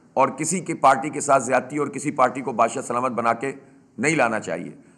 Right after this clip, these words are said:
ये कहना कि अठारह में भी यही हुआ था, तो एक गलत चीज़ मिसाल नहीं बन सकती। अगर अठारह में आपने ये सब कुछ किया था, तो इसका मतलब है आप हालात से सीखे नहीं, आप फिर ये करना चाहते हैं,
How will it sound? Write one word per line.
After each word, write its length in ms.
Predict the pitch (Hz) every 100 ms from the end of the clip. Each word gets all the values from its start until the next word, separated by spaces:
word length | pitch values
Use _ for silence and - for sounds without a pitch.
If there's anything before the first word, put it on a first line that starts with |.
| -
ये 140 | 147
कहना 320 | 156 156 160 170
कि 120 | 165
अठारह 360 | 151 127 147 175
में 120 | 180
भी 120 | 185
यही 100 | 180
हुआ 220 | 185 170
था, 180 | 170 170 160 - - -
तो 160 | 139 139
एक 200 | 170 180 123
गलत 240 | 156 185
चीज़ 240 | - 185
मिसाल 300 | 160 147 139
नहीं 120 | 151 131
बन 140 | 117
सकती। 360 | 98 - - - _ _ _ -
अगर 160 | 127
अठारह 380 | 135 131 151 180
में 120 | 185
आपने 240 | 185 175 185
ये 60 |
सब 220 | 180 175 -
कुछ 140 | 175
किया 200 | 170 175
था, 100 | 180
तो 80 | 175
इसका 200 | - 170
मतलब 260 | 160 175
है 60 | 170
आप 380 | 165 180 - - - - _ _
हालात 280 | 117 147 165
से 140 | 160
सीखे 320 | 175 185 165 185
नहीं, 220 | 185 190
आप 260 | 175 175 -
फिर 100 | 208
ये 120 | 220
करना 260 | 202 180
चाहते 320 | 180 156 - 113
हैं, 200 | 95